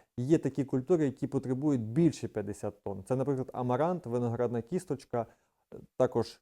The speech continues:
чорний кмин і розторопша. Це тверді культури, якщо це постійна основа, можна розглядати комплекти на сто тонн. За рахунок цього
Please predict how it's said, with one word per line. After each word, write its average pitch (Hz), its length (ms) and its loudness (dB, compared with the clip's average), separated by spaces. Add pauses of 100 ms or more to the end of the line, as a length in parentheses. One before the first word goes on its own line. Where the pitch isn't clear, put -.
чорний 175 320 4
кмин 135 380 -2
і 156 120 0
розторопша. 120 680 0 (400)
Це 180 120 4
тверді 151 320 0
культури, 185 420 2
якщо 156 220 2
це - 120 -2
постійна 139 680 4
основа, 190 640 4 (300)
можна 165 360 2
розглядати 135 480 2
комплекти 131 580 0
на 117 300 0
сто 135 220 -4
тонн. 104 300 -8 (300)
За 131 60 2
рахунок 147 400 0
цього 139 380 6